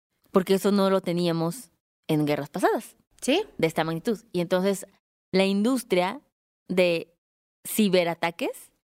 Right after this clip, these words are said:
Speaker 1: y pues como ya sabemos que Rusia sí no, no es ajeno, ¿verdad? A este tema.
Speaker 2: Le gusta, le
Speaker 1: <laughs> Que
Speaker 2: gusta,
Speaker 1: le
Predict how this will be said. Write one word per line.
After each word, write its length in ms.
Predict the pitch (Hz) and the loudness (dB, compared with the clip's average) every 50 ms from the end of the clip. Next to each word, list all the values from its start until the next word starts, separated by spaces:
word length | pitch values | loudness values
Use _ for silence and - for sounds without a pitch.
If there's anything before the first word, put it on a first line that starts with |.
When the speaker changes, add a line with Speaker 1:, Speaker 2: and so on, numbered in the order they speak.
| _ _ _ _ _ _ _ _ _ _ _ _ _ - | _ _ _ _ _ _ _ _ _ _ _ _ _ 0
Speaker 1:
y 200 | 101 90 - - _ _ _ _ _ _ _ _ _ | 0 0 -2 -4 _ _ _ _ _ _ _ _ _
pues 160 | - 156 - | -8 -8 -2
como 200 | - 170 160 156 | 0 0 2 2
ya 60 | 160 165 | 2 2
sabemos 200 | 180 196 190 180 | 2 0 0 0
que 120 | - 180 156 | 0 -2 0
Rusia 260 | 156 160 - 160 143 | 0 -2 -4 -4 -8
sí 140 | - 147 139 | -8 -6 -4
no, 220 | 143 143 135 - - | -4 -4 -6 -6 -4
no 120 | - 160 | -2 0
es 100 | 160 - | 0 0
ajeno, 420 | 185 - - - 185 170 156 139 131 | -2 -4 -2 0 0 0 0 -2 -4
¿verdad? 260 | 127 135 135 143 156 | -4 -2 -2 -2 -2
A 40 | 156 | -4
este 180 | 147 - 147 139 | -4 -6 -6 -4
tema. 380 | - 143 147 - - 185 269 320 269 | -2 -2 -2 0 0 0 0 0 2
Speaker 2:
Le 120 | 269 262 254 | 4 4 4
gusta, 440 | 233 294 392 220 - - 427 403 349 | 6 4 4 4 4 4 4 6 4
le 100 | 311 294 | 4 2
Speaker 1:
<laughs> 20 | |
Que 60 | 277 | 2
Speaker 2:
gusta, 100 | 285 - | 2 2
Speaker 1:
le 120 | 359 349 | 2 2